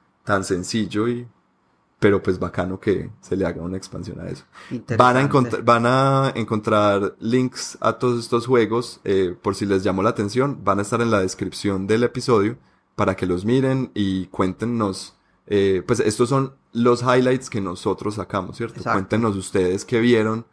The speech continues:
Speaker 1: de Gen Con, qué les pareció como interesante.
Speaker 2: Sí.
Speaker 1: ¿Cierto? Y
Speaker 2: Eh,
Speaker 1: bueno.
Speaker 2: ¿algo más? Ya.
Speaker 1: Ya,
Speaker 2: De
Speaker 1: hasta ahí.
Speaker 2: Gen Con, listo,
Speaker 1: Sí.
Speaker 2: ahí vamos. Bien,
Speaker 1: Ujú.
Speaker 2: es que cuando, cuando salen esas, esas convenciones,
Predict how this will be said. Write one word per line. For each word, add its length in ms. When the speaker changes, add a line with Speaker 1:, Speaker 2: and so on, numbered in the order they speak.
Speaker 1:
de 180
Gen 240
Con, 280
qué 200
les 160
pareció 460
como 260
interesante. 680
Speaker 2:
Sí. 360
Speaker 1:
¿Cierto? 220
Y 100
Speaker 2:
Eh, 20
Speaker 1:
bueno. 180
Speaker 2:
¿algo 220
más? 300
Ya. 260
Speaker 1:
Ya, 420
Speaker 2:
De 80
Speaker 1:
hasta 140
ahí. 80
Speaker 2:
Gen 80
Con, 340
listo, 280
Speaker 1:
Sí. 60
Speaker 2:
ahí 140
vamos. 420
Bien, 440
Speaker 1:
Ujú. 80
Speaker 2:
es 160
que 360
cuando, 440
cuando 220
salen 320
esas, 500
esas 300
convenciones, 880